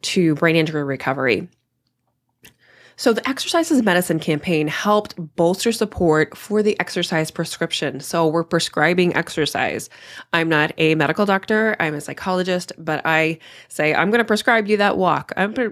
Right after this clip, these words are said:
gonna prescribe you, you know, a run down if you can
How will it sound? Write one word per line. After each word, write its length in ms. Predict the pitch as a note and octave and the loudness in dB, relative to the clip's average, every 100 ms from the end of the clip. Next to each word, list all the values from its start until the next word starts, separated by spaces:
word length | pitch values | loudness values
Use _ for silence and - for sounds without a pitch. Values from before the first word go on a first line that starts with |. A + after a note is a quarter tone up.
| - | -2
gonna 200 | A#3 G#3 | -2 -2
prescribe 580 | G3+ G3 - G3 F#3 F3+ | -2 -4 -2 0 0 0
you, 340 | E3 D#3 D3+ D#3 - - - - | 0 2 0 -4 -14 -20 -12 -4
you 100 | F3 | 0
know, 100 | D#3 | 2
a 100 | D3+ | 2
run 400 | D#3+ F3 E3+ D#3+ | 2 2 2 2
down 600 | D#3 D#3 D3 D3 C#3+ - _ _ _ _ _ _ _ - - - F3+ - | 2 2 0 -2 -8 -12 _ _ _ _ _ _ _ -16 -16 -10 -12 -2
if 200 | F#3 F3 | 0 2
you 80 | D#3+ | 0
can 440 | - C#3+ - D#3+ | 0 0 0 -6